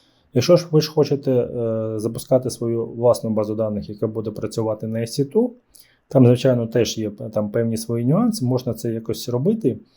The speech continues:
але, е, к одному E C two, власне, прив'язаний один жорсткий диск. І для того, щоб, е,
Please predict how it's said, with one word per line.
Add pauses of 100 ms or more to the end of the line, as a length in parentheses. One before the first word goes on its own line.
(360)
але,
е,
к
одному
E
C
two,
власне,
прив'язаний
один
жорсткий
диск. (460)
І
для
того,
щоб,
е,